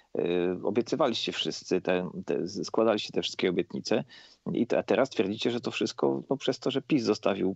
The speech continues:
państwo w złym stanie. Ale mówiliście, że macie wszystko zbadane i policzone. To nie wiedzieliście, że jest źle? Jak nie wiedzieliście, że jest źle, to czemu go krytykowaliście? A jak wiedzieliście źle, to czemu rok temu głosowaliście za osiemset plus zamiast za pięćset plus? Dlaczego wtedy byliście tak nie-,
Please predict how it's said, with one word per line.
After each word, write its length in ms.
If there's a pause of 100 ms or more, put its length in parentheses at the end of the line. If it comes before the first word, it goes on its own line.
państwo 320
w 60
złym 200
stanie. 320 (420)
Ale 140
mówiliście, 360
że 80
macie 240
wszystko 220
zbadane 460
i 40
policzone. 500
To 120
nie 100
wiedzieliście, 500
że 120
jest 160
źle? 320 (600)
Jak 140
nie 100
wiedzieliście, 480
że 200
jest 140
źle, 160
to 120
czemu 260
go 100
krytykowaliście? 840 (240)
A 80
jak 160
wiedzieliście 520
źle, 200
to 100
czemu 300
rok 160
temu 220
głosowaliście 640
za 160
osiemset 420
plus 200
zamiast 300
za 60
pięćset 360
plus? 260 (260)
Dlaczego 280
wtedy 260
byliście 300
tak 220
nie-, 120